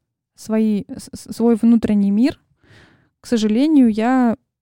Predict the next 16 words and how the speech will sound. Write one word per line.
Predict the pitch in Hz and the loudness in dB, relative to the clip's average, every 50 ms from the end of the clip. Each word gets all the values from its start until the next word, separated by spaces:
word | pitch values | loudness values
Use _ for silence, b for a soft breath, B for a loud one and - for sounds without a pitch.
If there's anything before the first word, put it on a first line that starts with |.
| _ _ _ | _ _ _
не | - 226 233 254 | 0 2 2 2
смогу | - - 226 220 214 202 247 285 | 2 0 0 0 0 0 -2 -2
быть | 277 214 196 214 247 285 - - - - _ | 0 0 2 2 2 0 -2 -8 -16 -12 _
полезным | - 208 202 196 214 233 254 247 - 226 226 220 220 220 - _ _ _ | -4 -2 0 0 0 0 -2 -2 -2 -2 0 0 -2 -4 -8 _ _ _
команде. | - 214 214 208 185 185 180 175 196 175 - _ _ _ _ _ b b b b b b b b b b b b b - | -4 -2 0 0 0 -2 -4 -8 -10 -14 -18 _ _ _ _ _ b b b b b b b b b b b b b -8
Вот. | 220 202 196 190 185 185 - - _ - | -6 -4 -4 -4 -4 -4 -6 -12 _ -10
И | 220 214 214 220 220 214 214 214 208 208 - | -8 -6 -4 -4 -4 -2 -2 -2 -4 -4 -4
вот | 220 214 208 247 | -6 -4 -4 -4
этот | 269 - - - | -4 -4 -6 -4
момент | 233 220 220 226 269 320 349 - | -2 0 2 2 2 0 0 -2
я | - 226 233 233 214 | -2 -2 -2 -2 -2
прям | - 226 220 226 | -2 -2 -2 -2
очень | 233 - - 214 | -2 -4 -6 -10
сильно | - - - 233 220 208 | -8 -6 -4 -2 -2 -2
на | 202 196 | -2 -4
себе | - - 208 196 202 214 226 226 220 214 214 - | -6 -10 -10 -6 -4 -2 0 0 0 0 -2 -4